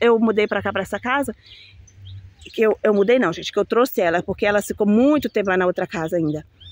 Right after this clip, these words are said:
Ela já tava com essa arte. Vamos ver se ela ainda vai desenvolver aqui. Olha, ponteiras novas, ó. Ó, tudo depois que trouxe pra cá. Ali dentro, ó, cheinho de ponteirinha nova. Maria, qual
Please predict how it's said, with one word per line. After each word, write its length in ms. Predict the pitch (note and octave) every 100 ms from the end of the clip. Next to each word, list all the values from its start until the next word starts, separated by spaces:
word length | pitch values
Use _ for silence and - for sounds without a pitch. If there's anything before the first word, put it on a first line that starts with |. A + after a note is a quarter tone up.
| - - -
Ela 200 | - A3+
já 100 | A#3
tava 220 | A3+ A3
com 60 | A3+
essa 140 | -
arte. 280 | C#4 G3 -
Vamos 260 | B3 C#4 C4+
ver 140 | C4+
se 100 | -
ela 80 | C#4
ainda 180 | C4+ B3+
vai 140 | B3+
desenvolver 440 | A#3+ B3+ B3 B3+ B3
aqui. 140 | -
Olha, 260 | G#3+ G3+ E3+ -
ponteiras 580 | C4+ - - A#3 G#3+ G3+
novas, 520 | F#3+ E3+ F#3+ G3+ G3+ - - -
ó. 180 | F#3 D3+ - _ _ _ - _ _ _ _ _ _ _ _ - _ _ _ _ - -
Ó, 200 | F3 F3+ - - -
tudo 220 | - F#4 G#4
depois 340 | F#4+ D#4+ D#4
que 100 | F#4+
trouxe 220 | C#4+ C4
pra 160 | C4+ C#4
cá. 180 | A3 E3+
Ali 160 | G3
dentro, 440 | G3 A#3 B3+ - F3+
ó, 140 | E3 - - - - -
cheinho 800 | - - C#4 E4+ D#4+ D#4+ D#4 D4
de 100 | B3+
ponteirinha 480 | - B3 B3 A3+ A3
nova. 300 | F#3 D3+ - - _ _ - - - - -
Maria, 300 | C#4 E4 G4
qual 180 | -